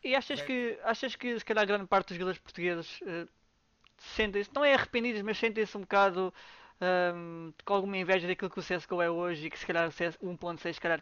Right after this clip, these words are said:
Speaker 1: também nunca foi? Achas que, se calhar,
Speaker 2: Alguma
Speaker 1: eles
Speaker 2: inveja?
Speaker 1: trocavam?
Speaker 2: A inveja não, porque é assim, eu, aliás, eu, eu acho que eles ainda vão, eh, ehm,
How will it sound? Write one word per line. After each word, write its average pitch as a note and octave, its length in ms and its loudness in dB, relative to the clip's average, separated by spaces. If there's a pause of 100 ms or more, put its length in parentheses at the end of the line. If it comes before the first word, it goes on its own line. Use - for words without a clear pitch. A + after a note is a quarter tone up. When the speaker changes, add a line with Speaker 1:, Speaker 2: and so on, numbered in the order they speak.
Speaker 1:
também E3+ 200 -6
nunca E3 240 -10
foi? F3 300 -6 (1160)
Achas F#3+ 280 -4
que, - 80 -10
se - 80 -4
calhar, G3 240 6
Speaker 2:
Alguma F#3+ 180 2
Speaker 1:
eles F3+ 100 -4
Speaker 2:
inveja? F3 80 -16
Speaker 1:
trocavam? F3+ 480 0 (120)
Speaker 2:
A F3+ 60 -20
inveja G3 420 -20
não, F#3 440 -20
porque - 200 -20
é - 20 -10
assim, A2+ 260 -16
eu, A#2 200 -14
aliás, B2 340 -14
eu, G#2+ 140 -18
eu A#2+ 160 -12
acho B2+ 200 -12
que - 100 -20
eles C3+ 200 -16
ainda C#3 240 -14
vão, G#2+ 460 -14 (580)
eh, G2+ 420 -12
ehm, F2 400 -18